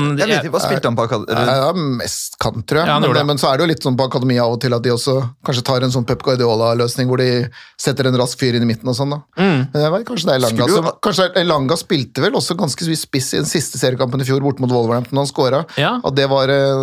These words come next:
Speaker 3: hvis ikke jeg husker helt feil, at han hadde en ganske sentral rolle der, bare skulle løpe og løpe og løpe. Og
Speaker 2: Ja.
Speaker 3: satt vel en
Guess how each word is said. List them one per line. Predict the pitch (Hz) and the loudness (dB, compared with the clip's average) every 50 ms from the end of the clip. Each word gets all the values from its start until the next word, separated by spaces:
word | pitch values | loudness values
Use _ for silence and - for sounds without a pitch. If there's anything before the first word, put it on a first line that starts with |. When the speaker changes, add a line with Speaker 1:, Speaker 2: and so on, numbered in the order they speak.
| 135 143 | -2 -4
Speaker 3:
hvis | 143 - | -4 -2
ikke | 147 147 | 0 0
jeg | 165 165 | 0 -2
husker | 131 - - 135 123 151 | -2 -4 -4 -2 0 0
helt | 131 131 - | -2 -2 0
feil, | - 131 143 143 139 | 0 0 0 0 0
at | - 147 | -2 -2
han | 135 139 147 | -2 0 0
hadde | 135 123 123 120 120 | 0 0 0 0 0
en | 120 120 120 120 123 123 - - - - - - - _ _ _ _ - | 0 0 0 -2 -4 -6 -10 -16 -20 -20 -20 -20 -20 _ _ _ _ -4
ganske | 151 135 - - | -4 -4 -2 -2
sentral | - 139 135 - - 123 110 113 127 127 123 | -4 -4 -2 0 2 2 4 4 4 2 2
rolle | 123 113 113 110 113 | 2 2 2 2 2
der, | 120 143 147 147 | 2 2 2 2
bare | 143 127 160 147 | 2 2 0 0
skulle | - 139 135 131 | 0 0 2 2
løpe | 135 120 90 - - - 127 127 - - | 2 2 0 -2 -4 -4 -4 -4 -2 -2
og | - 131 | 0 2
løpe | 127 113 - - - | 2 2 0 0 0
og | 127 131 | 2 2
løpe. | 113 101 - - - - | 2 0 -2 -8 -12 -8
Og | - 139 | -4 0
Speaker 2:
Ja. | 160 190 - | 0 0 0
Speaker 3:
satt | - - | -2 -4
vel | 143 | -2
en | 143 | -2